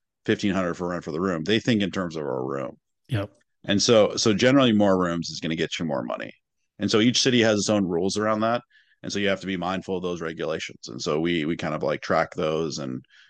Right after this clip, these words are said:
Speaker 1: we have our own strategies around talking to cities and all that stuff. So yeah, it's a, there's a lot of pieces, and we're happy to kinda help people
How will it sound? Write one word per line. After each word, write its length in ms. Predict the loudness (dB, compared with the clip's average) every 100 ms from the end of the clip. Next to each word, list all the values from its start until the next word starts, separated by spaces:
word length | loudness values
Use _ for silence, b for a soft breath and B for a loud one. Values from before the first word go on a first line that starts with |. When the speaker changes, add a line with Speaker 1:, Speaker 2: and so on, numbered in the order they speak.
| b
Speaker 1:
we 80 | 0
have 140 | 2
our 120 | 2 2
own 80 |
strategies 680 | 0 0 2 2 0 -2 -2
around 400 | -4 -4 -4 -6
talking 320 | -4 -4 -4
to 60 | -4
cities 500 | 0 2 2 0 -2
and 100 | -6
all 140 | -6 -6
that 160 | -4
stuff. 320 | -6 -8 -12 -20 _
So 160 | -6 0
yeah, 200 | 2 2
it's 120 | 2
a, 160 | 0 0 B B B B
there's 140 | 2 6
a 60 |
lot 160 | 6 6
of 100 | 4
pieces, 420 | 0 2 0 0
and 300 | 0 0 -2
we're 180 | -4 -2
happy 260 | -2 -4
to 100 | -6
kinda 260 | -8 -8 -6
help 260 | -6 -6 -6
people 460 | -6 -2 -4 -4